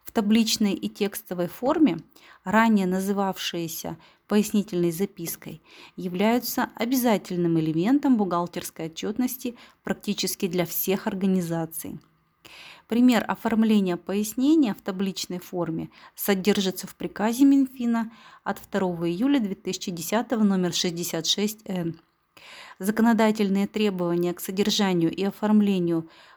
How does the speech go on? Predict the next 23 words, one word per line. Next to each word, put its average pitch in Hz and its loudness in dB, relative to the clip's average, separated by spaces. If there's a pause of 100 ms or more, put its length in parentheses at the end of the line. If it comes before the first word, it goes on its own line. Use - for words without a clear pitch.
(160)
пояснений 208 2
в - -16
текстовой 208 -2
форме 160 -2 (520)
отсутствуют. 170 -6 (600)
Для 196 2
наглядности 196 0 (340)
представляем 190 -2
чек-лист 202 -2
по 220 -6
составлению 190 0
пояснений 240 0
в - -6
текстовой 190 -4
форме. 156 -4 (760)
Это 233 0
продолжение, 175 0
начало 226 2
в 190 0
номере 170 0
семь 294 4
журнала 190 -2
об 170 -6